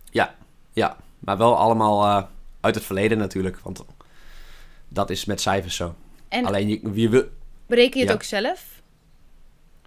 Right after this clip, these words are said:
Speaker 1: Eh, ja, ik weet niet hoe je bereken zelf bedoelt, maar als je dat bedoelt van, niet van een vergelijkingssites, maar je haalt het uiteindelijk uit het jaarverslag,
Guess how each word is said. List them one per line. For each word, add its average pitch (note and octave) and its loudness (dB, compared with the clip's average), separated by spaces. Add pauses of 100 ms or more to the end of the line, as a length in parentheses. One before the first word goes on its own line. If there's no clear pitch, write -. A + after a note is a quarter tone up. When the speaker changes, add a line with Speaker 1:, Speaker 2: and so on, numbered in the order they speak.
(640)
Speaker 1:
Eh, A#2 0
ja, A#2 4
ik - -14
weet A#2 0
niet G#2+ -2
hoe A#2 2
je A2+ 0 (120)
bereken A2 0
zelf A2+ 2
bedoelt, B2 -2
maar G2+ -2 (300)
als G#2 -6
je G2 -6
dat G2+ 0
bedoelt G#2+ 0
van, G2+ -2 (100)
niet A2+ -4
van G#2 -4
een G2+ -8
vergelijkingssites, G#2 -2
maar G2+ -4
je G2 -2
haalt G#2 0
het G2 -12
uiteindelijk G2 -4
uit F#2+ -6
het F#2 -8
jaarverslag, A2 -2